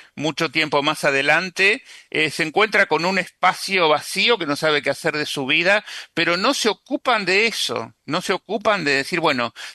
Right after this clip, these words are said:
tengo el tiempo libre, eh, tengo un, un buen pasar", digamos, no, no, no, no son personas que estén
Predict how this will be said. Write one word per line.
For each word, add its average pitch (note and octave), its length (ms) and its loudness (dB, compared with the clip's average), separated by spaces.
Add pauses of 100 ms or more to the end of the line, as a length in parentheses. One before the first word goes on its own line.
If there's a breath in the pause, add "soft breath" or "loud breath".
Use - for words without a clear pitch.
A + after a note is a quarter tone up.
tengo G#3+ 220 2
el G3 60 -2
tiempo E3+ 300 2
libre, A#2+ 640 0 (240 loud breath)
eh, B2+ 720 0
tengo F#3 480 4
un, D#3+ 360 -8 (540)
un F#3+ 160 -4
buen G#3 220 4
pasar", D#3+ 480 2
digamos, C#3+ 520 2
no, C#3+ 220 0
no, C#3 140 0
no, C3+ 400 -8 (180 soft breath)
no C#3+ 160 -2
son D#3 280 0
personas D3 420 -2
que - 80 -4
estén C3+ 720 -4